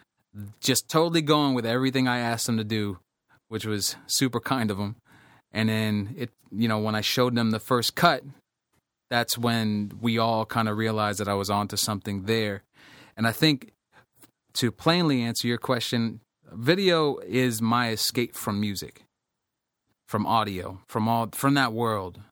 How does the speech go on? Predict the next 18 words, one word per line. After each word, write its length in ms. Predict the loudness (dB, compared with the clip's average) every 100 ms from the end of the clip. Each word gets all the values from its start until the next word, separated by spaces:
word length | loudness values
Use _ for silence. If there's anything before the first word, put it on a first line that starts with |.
| -10
of 100 | -4
sound. 460 | 0 0 -4 -10 -20 _ -4
You 60 |
know 40 | -2
what 20 |
I'm 40 |
saying? 260 | 0 0 0
So 320 | 0 -2 -4 _ -20 -20 -20 _
that, 180 | -2 -2 -4 _ _ _ -2
it's 180 | 0 4
my 240 | 2 2
escape 400 | 0 0 -2 -4
from 240 | 0 2
it. 140 | 2 -2 -16 _ _ _ _ -2
It, 260 | -2 -2 -2
it 100 | 0
refreshes 680 | 0 -2 0 2 2 0 0
everything. 580 | 0 -2 0 0 -2